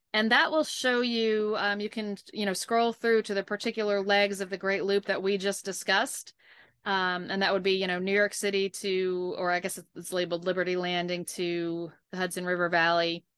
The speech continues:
Hudson River Valley to Kingston, Kingston to Shady Harbor, and Shady Harbor to Waterford. So those, um, four legs, I guess it is, um, you can watch each one, and there is a flyover of our boat's G P X track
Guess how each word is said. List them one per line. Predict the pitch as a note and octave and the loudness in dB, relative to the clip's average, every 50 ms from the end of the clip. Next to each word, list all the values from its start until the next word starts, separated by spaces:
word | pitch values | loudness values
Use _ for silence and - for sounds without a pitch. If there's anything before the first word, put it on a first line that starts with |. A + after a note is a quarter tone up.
| _ _ _ _ _ - | _ _ _ _ _ -4
Hudson | G#3+ G3+ F#3+ - F#3 | -4 -2 -2 -2 0
River | F#3 F3+ F3+ F3 | 2 2 2 4
Valley | F3 F3 F3 F3+ E3+ | 4 4 4 4 4
to | E3+ | 2
Kingston, | - - C#4 C4+ B3+ - C4+ B3+ A#3+ A#3+ A#3+ | -2 -2 -2 -2 -2 -2 -2 -2 0 0 -2
Kingston | - - B3+ A#3 A#3+ - - A3+ A3 G#3+ G#3 | -2 -2 0 0 0 -2 -2 -2 -2 -2 -4
to | - G#3 | -6 -6
Shady | - - G#3 G3+ G3 F#3+ | -4 -2 0 0 0 0
Harbor, | F#3 F#3+ F#3 F#3 F3+ F3+ F#3 F3+ | 0 0 2 2 2 2 2 0
and | F3 F3 E3+ | 0 0 -2
Shady | - F#3 F3 F3 | -2 -2 -2 -2
Harbor | E3+ F3 F3 F3 E3+ E3+ E3 E3+ | 0 0 0 0 2 0 0 -2
to | E3 - - F3 E3+ E3 E3 D#3+ D#3+ E3 D#3+ - - | -2 -4 -6 -6 -4 -4 -4 -4 -6 -8 -10 -10 -4
Waterford. | E3 E3 E3 D#3+ D3+ - - - F2 - - - - - - - - - | 0 2 2 2 0 -2 -4 -12 -12 -12 -16 -20 -20 -20 -20 -20 -18 -12
So | - - G#3+ G#3 | -6 -2 0 2
those, | G#3 A3+ A#3 A3+ A3 G#3 - - - | 4 4 6 4 4 2 0 -2 0
um, | - G3 G3 F#3 F3+ F3+ F3+ | 0 2 2 2 0 -2 -4
four | - - - A3 A3 G#3+ G#3 | -8 -8 -4 -2 0 2 2
legs, | G3 F#3+ F#3 F3+ F3 F3+ | 2 2 2 2 0 0
I | F3+ E3+ | -2 -2
guess | E3+ E3+ E3 E3 | 0 -2 -2 -2
it | - E3+ | -2 -2
is, | E3 E3 E3 E3+ E3+ - - - - - - - _ _ - | -2 -2 -2 -4 -6 -8 -14 -18 -20 -20 -20 -20 _ _ -4
um, | F#3+ F3+ F3 E3 E3+ | -2 -2 -2 -2 -2
you | C3+ G3+ G#3+ | -2 -2 -2
can | - A#3 A3+ | 0 2 4
watch | A3 A#3 B3 - - | 4 4 4 2 0
each | A3 G#3+ A3+ A3 - G#3+ | -2 -2 -2 -4 -2 0
one, | G#3 G3+ G#3 G#3 G#3+ G#3+ | 4 4 6 4 4 2
and | G3+ G3 | 2 0
there | F#3+ F#3+ F#3+ | 2 0 0
is | F#3 F#3 | 0 -2
a | F#3 | -4
flyover | - - - G#3+ A3 G#3+ G#3+ G#3 G3 F#3+ F#3+ F3+ F3+ F3+ F3+ F3+ E3+ - | -8 -6 -2 2 4 6 6 6 6 6 4 2 0 0 0 2 0 0
of | F3 F3+ E3+ | 0 0 2
our | F3 F3+ F3 | 2 2 2
boat's | E3+ G3 F#3+ G3 F#3 - - | 2 0 -2 -2 -2 -6 -8
G | - - F#3+ G3 | -6 -4 -4 -4
P | F#3 - G3+ F#3 | -4 -2 0 2
X | F3+ F3+ F3 - | 2 2 0 -2
track | - - G#3 F#3+ F#3+ G3 G3+ - | 0 2 4 4 4 4 2 -2